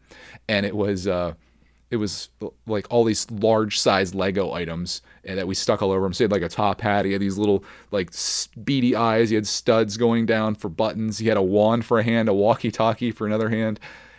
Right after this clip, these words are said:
It was pretty funny, and, um, yeah, it was, that was one of those memories that I'm happy to have, and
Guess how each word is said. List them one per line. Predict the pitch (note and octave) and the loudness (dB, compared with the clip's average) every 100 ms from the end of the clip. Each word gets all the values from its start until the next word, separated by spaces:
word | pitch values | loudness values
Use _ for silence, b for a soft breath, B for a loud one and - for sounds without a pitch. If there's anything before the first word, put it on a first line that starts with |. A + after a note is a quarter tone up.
| B | B
It | - | -2
was | D3 | -2
pretty | - F2+ E2 | -2 -4 -4
funny, | - D2+ D2+ - | -8 -8 -8 -10
and, | E2+ D#2+ D#2+ D#2+ | -10 -8 -8 -8
um, | D#2 D#2+ D#2+ E2+ _ _ - | -6 -8 -10 -16 _ _ -14
yeah, | C#2+ D#2 | -8 -6
it | |
was, | F#2 F2 - | -4 -4 -4
that | G#2+ | -4
was | G2+ | -4
one | G#2 G2 | -2 -2
of | F#2+ | -2
those | F2+ | -4
memories | F2+ E2 E2 E2 | -4 -6 -6 -8
that | E2+ E2 | -10 -10
I'm | D#2+ | -10
happy | E2 D#2+ D#2+ | -10 -10 -12
to | |
have, | D#2 D#2 D#2+ E2+ | -12 -12 -14 -16
and | D2+ | -18